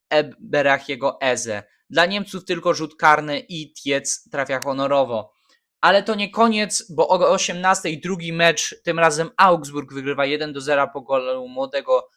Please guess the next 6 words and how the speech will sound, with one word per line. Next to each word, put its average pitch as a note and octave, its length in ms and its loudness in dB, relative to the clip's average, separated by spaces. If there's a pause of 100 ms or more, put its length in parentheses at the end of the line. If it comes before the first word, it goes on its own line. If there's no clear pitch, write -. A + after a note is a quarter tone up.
(120)
Dardariego, B2+ 800 -2 (100)
decydują A#2+ 680 -8 (1500)
w, B2 220 -6
on A#2 260 -2 (160)
w A2 360 -6
rewanżu. G#2+ 600 -4